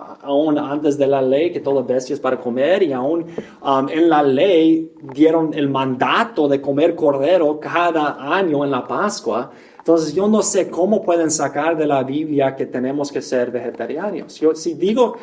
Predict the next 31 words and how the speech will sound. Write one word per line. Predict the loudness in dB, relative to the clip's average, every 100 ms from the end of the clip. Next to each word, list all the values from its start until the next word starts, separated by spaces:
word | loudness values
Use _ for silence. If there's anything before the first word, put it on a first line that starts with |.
| -16
si | -4 2
quieren | 4 4
ser | 2
vegetarianos, | 4 2 2 0 0 -4 -4
está | -6 -2
bien | -2
conmigo. | -2 -4 -4 -4 -2
No, | 0 0
no | 0 0
dice | 0 0
que | 2
no | 2 2
podemos | 0 2 0 0
ser | 0 0
vegetarianos. | -2 -4 -4 -6 -6 -12 -14 -14 -16 -20 -20 -20 _
Pero | 4 6
no | 6 4
sé | 4 4 4
cómo | 2 -2 -2
sacan | -2 -4 -2 0
de |
la | 2 0
Biblia | -2 -2 2 2 0
que |
eso | -4 -2
es | -2
lo | -2
que | -4
tenemos | -8 -8 -2 -2 0 -4 -4
que | -8
hacer. | -10 -6 -2 -2